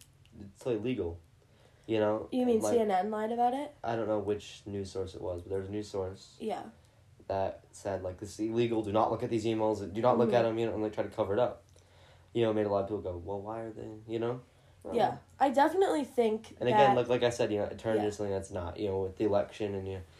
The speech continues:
Speaker 2: Mm-hmm.
Speaker 1: them trying to be like, "Oh, Hillary Clinton is evil," you know, like, definitely Donald Trump or whoever it was, you know, like, spinning it on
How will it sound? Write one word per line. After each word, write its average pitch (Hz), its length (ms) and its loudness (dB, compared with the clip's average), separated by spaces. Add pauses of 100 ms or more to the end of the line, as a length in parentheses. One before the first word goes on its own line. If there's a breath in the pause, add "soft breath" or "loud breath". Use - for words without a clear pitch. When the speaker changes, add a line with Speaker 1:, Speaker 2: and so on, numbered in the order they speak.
(120)
Speaker 2:
Mm-hmm. 208 180 -2
Speaker 1:
them 110 180 4
trying 107 160 2
to 101 60 0
be 104 80 2
like, 101 180 2
"Oh, 117 340 6 (260)
Hillary 123 300 4
Clinton 104 500 -4 (560 soft breath)
is - 120 -14
evil," 123 460 4
you 104 60 2
know, 104 180 4
like, 98 360 -2
definitely 117 300 2
Donald 107 380 2
Trump 107 320 -2
or 98 320 2
whoever 120 240 4
it 107 60 -2
was, 110 360 6
you 107 60 -2
know, 98 200 -2
like, 98 200 -10
spinning 117 540 0
it 98 160 -2
on 98 400 -2